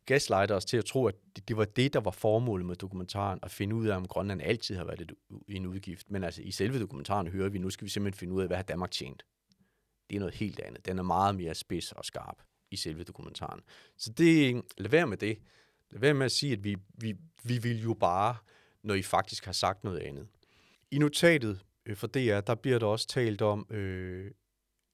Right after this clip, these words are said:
ansvaret for, for den her proces. Og der begår D R også en fejl, fordi i notatet skriver D R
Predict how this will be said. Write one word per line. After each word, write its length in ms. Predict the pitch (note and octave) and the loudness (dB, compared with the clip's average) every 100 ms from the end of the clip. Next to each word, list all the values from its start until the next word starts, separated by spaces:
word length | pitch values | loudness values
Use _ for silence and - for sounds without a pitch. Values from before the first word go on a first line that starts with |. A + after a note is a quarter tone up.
| _ - | _ -2
ansvaret 540 | A#2+ B2+ - G2+ - - _ | -2 0 -2 -4 -6 -10 _
for, 280 | - F#2+ - | -8 -6 -6
for 140 | - G2+ | -8 -6
den 200 | G2+ G2 | -6 -6
her 100 | F#2+ | -8
proces. 560 | - - G2+ G2+ - _ _ _ _ _ _ _ _ - - - - - - - _ | -10 -8 -8 -8 -14 _ _ _ _ _ _ _ _ -20 -20 -20 -20 -20 -20 -20 _
Og 100 | A#2 - - - | -2 -2 0 2
der 80 | |
begår 340 | C3+ - D#3 C3 | 2 2 4 4
D 80 | D#3 | 4
R 200 | A#2+ G2 | 0 0
også 260 | F#2 - | -4 -10
en 60 | F#2+ | -8
fejl, 320 | F#2 F2+ F2 | -6 -6 -8
fordi 380 | - A2 - A2+ | -12 -10 -6 -4
i 20 | |
notatet 500 | G#2+ G2 - C#3+ A2 | -2 0 2 2 0
skriver 300 | G2 - A#2 | -4 -2 -2
D 120 | G2 B2 | -2 -4
R 300 | G#2 F#2+ | -4 -6